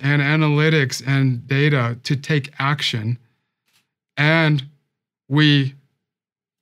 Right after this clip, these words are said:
are continually innovating. You know, how do we use that to continually innovate and continually improve?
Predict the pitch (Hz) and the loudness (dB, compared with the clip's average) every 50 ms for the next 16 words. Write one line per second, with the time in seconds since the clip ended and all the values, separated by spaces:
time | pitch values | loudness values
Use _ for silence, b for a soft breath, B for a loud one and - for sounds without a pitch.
0 | - 123 135 139 143 135 135 123 - - - 147 127 - 165 160 160 160 156 156 | -10 -4 -2 -2 0 0 -2 -4 -4 -2 -2 -2 -2 0 0 2 2 4 4 2
1 | 151 147 151 165 180 180 151 123 113 113 110 - 120 - _ _ _ _ _ _ | 2 0 0 0 0 0 0 -2 -4 -4 -8 -12 -18 -20 _ _ _ _ _ _
2 | _ _ _ _ _ _ _ _ _ _ _ _ - 131 131 127 120 131 147 151 | _ _ _ _ _ _ _ _ _ _ _ _ -4 -2 -2 0 0 0 2 2
3 | 165 175 165 151 143 143 143 147 156 180 190 170 151 143 135 120 - - 139 127 | 2 2 2 2 2 2 2 4 2 2 2 2 0 0 -2 -2 -4 -6 -6 -4
4 | - 139 127 - - 156 151 151 147 139 139 127 127 139 156 170 165 139 135 127 | -4 -6 -6 -2 -2 0 2 2 2 2 0 0 0 0 0 2 2 0 -2 -2
5 | 120 127 123 - 139 135 131 - - 151 151 147 143 143 139 131 127 123 120 120 | -2 -4 -4 -2 -2 -4 -4 -2 -2 0 2 2 2 2 2 0 0 0 -2 -4
6 | - 151 151 156 151 135 117 120 - | -2 -2 0 2 2 0 0 -4 -10